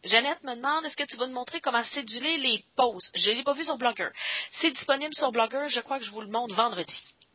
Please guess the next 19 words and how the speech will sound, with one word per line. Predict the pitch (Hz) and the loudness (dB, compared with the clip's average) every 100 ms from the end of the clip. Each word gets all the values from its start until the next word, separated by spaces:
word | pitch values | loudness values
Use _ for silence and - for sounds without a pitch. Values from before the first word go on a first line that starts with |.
| - - - - | -20 -20 -20 -8
Alors, | 165 156 151 147 | 0 2 2 0
euh, | 151 151 | -2 0
j'ai | 151 175 | 2 2
fait | 151 185 | -2 -8
une | 170 | -8
petite | - | -10
vidéo. | 160 165 175 202 226 | -6 -2 -2 -2 -2
Vendredi, | 185 185 175 160 208 | 0 0 0 -4 -6
vous | 202 | -6
allez | 165 156 | -4 -2
voir | 175 - | -2 -4
comment, | 175 165 165 | -6 -4 -4
euh, | 156 - | -2 -2
céduler | - 240 180 180 | 0 0 0 -6
vos | 165 | -8
posts. | - - - - - - _ _ _ _ _ _ _ _ _ _ _ _ _ _ _ - - - - - - - - - - - - _ _ _ _ _ _ - _ _ _ _ _ - | -10 -12 -8 -8 -8 -16 _ _ _ _ _ _ _ _ _ _ _ _ _ _ _ -18 -14 -12 -12 -12 -12 -14 -14 -14 -16 -20 -20 _ _ _ _ _ _ -20 _ _ _ _ _ 4
Euh, | 220 208 202 - - - | 4 4 -2 -4 -8 0
j'étais | 190 180 | 0 0
où ? | 156 | -10